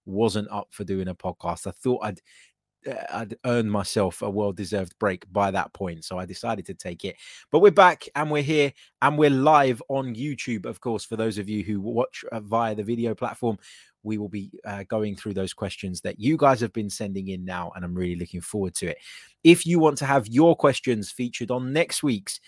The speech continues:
Members Mailbag, all you need to do is sign up to the channel and become a member via the link in the description. You'll then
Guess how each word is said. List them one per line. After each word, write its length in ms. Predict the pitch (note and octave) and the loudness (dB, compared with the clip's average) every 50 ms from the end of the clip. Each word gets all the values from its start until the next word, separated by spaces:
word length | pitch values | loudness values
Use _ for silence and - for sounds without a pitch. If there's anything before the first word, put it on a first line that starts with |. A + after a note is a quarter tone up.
| - - _ _ | -20 -20 _ _
Members 460 | - A#2 B2 B2+ A#2+ A2 A#2 G#2+ F#2 | 0 2 4 4 4 2 0 0 0
Mailbag, 560 | A#2 A#2 A2+ A2+ G#2+ F2+ A#2+ A2+ A#2 C3 - | 0 0 0 0 0 0 2 2 2 0 -2
all 140 | - C#3 B2 | -2 -2 0
you 100 | A#2 A#2 | 0 0
need 160 | A#2 A#2 A2 | 0 -2 -2
to 80 | - A#2 | -4 -4
do 220 | G#2 G#2+ A2+ C3 C#3 | -2 -2 -2 -2 -4
is 140 | A2+ G2+ - | -8 -10 -8
sign 300 | - - A#2+ A2 A2 A2+ | -4 -2 -2 -2 -2 -2
up 120 | A#2 - | -6 -8
to 80 | - G#2+ | -10 -10
the 80 | G2+ | -10
channel 380 | G2 - - A#2 A2+ A#2+ B2+ - - | -8 -6 -4 -4 -4 -4 -4 -4 -2
and 220 | C3 D#3 E3 D#3+ | 0 0 0 0
become 420 | D3 E3+ - - - D#3+ D3+ C#3+ - - | 0 -2 0 0 0 0 0 0 -2 -2
a 80 | C#3+ | -2
member 500 | C#3 C#3+ D3 D#3 E3+ E3+ C3 G#2+ G#2 G2+ G2 _ - - _ _ _ _ - | 0 2 4 4 4 4 2 -2 -2 -4 -4 _ -14 -20 _ _ _ _ 0
via 280 | G#2 B2 B2 B2+ B2 | 2 4 4 4 2
the 80 | A#2 A#2 | 2 0
link 300 | A2+ A#2 A#2 A2+ - - | 0 0 0 -2 -4 -6
in 140 | - A#2 A2 | -6 -6 -4
the 80 | A2 G2+ | -4 -6
description. 640 | F2+ G#2+ - - - A#2 G#2+ F#2+ - - G2 F2 | -6 -8 -8 -6 -6 -6 -6 -4 -6 -10 -8 -8
You'll 160 | F2+ G2 F#2+ F2+ | -6 -6 -4 0
then 320 | G2+ B2+ B2+ B2+ A#2+ A2+ | 2 2 2 0 -2 -6